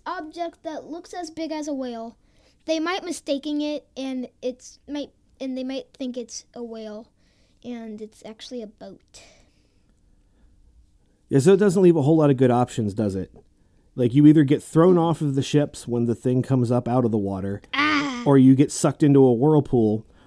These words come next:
Speaker 2: or you get grabbed by a tentacle.
Speaker 1: Or you just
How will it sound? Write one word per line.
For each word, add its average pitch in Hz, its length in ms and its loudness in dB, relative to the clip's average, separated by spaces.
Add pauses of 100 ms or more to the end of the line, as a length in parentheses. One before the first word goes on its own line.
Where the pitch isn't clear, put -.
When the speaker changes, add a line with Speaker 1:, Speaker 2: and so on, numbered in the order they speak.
Speaker 2:
or 185 200 4
you 175 180 4
get 139 180 2
grabbed 127 320 -2
by 120 140 0
a 107 60 0
tentacle. 101 540 -6 (920)
Speaker 1:
Or 277 420 -2
you 233 320 -10
just 214 300 -14